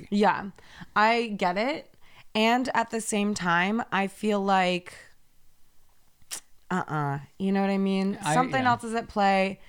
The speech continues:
Speaker 1: You think you're about to marry into a diamond fortune. And honestly, that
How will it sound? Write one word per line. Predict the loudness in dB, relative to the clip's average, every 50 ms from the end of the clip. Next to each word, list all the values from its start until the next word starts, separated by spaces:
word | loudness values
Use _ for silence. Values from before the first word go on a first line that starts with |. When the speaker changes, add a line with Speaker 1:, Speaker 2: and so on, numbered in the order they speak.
| -20 -20 -20 -20 -20 -8 -4
Speaker 1:
You | 0 2 4 2 2 0
think | -2 -2 0 0 0 -2 -2
you're | -2 0 0 2 0 0
about | 0 2 2 2 2 2 0 -6
to | -6 -4
marry | -2 0 0 0 0 -2 -2 -2 -2
into | -2 -2 -2 -2
a | -4
diamond | -2 -2 -2 -2 -2 -2 -4 -6 -6 -6
fortune. | -4 -4 -4 -4 -4 -6 -8 -8 -8 -8 -10 -12 -6
And | -4 -2 -2 -2 -2 0
honestly, | 0 0 0 0 -2 -4 -4 -4 -2 -2 -2 -4 -4 -6 -6
that | -2 0 2 2 0 -2 -4